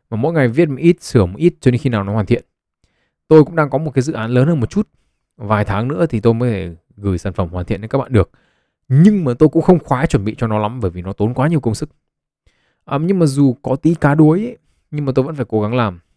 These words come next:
Nếu mà các bạn đã thực sự đặt mục tiêu phát triển bản thân ấy, thì có lẽ việc đầu tiên các bạn nên làm ấy, là nghĩ xem cái gì sẽ khiến mình không thoải mái và bắt đầu làm nó.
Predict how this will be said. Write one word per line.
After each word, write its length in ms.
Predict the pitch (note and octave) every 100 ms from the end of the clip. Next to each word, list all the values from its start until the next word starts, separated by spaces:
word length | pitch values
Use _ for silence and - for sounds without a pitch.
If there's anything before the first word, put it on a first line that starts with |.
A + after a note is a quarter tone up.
| _ _ _ _ _ -
Nếu 200 | G#2+ A#2+
mà 100 | D3+
các 60 | D3+
bạn 140 | C3
đã 60 | C3
thực 140 | B2+
sự 100 | D#3
đặt 140 | A#2+
mục 160 | A2 G#2+
tiêu 140 | C3
phát 160 | A#2+ D#3
triển 180 | A#2 F#2+
bản 120 | E2+
thân 220 | C3 B2
ấy, 140 | C#3 - _ _ _ _ _ _ -
thì 340 | G#2 G2 F#2 - _
có 140 | - B2+
lẽ 160 | D3+
việc 160 | E3+ B2+
đầu 120 | A2+
tiên 180 | A2 A#2
các 120 | C3+
bạn 120 | A2+
nên 120 | G#2+ G#2
làm 240 | F#2 E2+
ấy, 60 | F#2 _ _ _
là 120 | F#2
nghĩ 260 | F#2+ C3+ G3
xem 280 | - D#3+ B2+
cái 140 | A2+
gì 180 | A#2 A2+
sẽ 120 | -
khiến 240 | - A2 B2+
mình 80 |
không 200 | G#2 -
thoải 160 | - F2
mái 200 | F2 F2
và 120 | A#2+ A2+
bắt 80 |
đầu 100 | A#2
làm 200 | F#2 E2
nó. 220 | E2 F2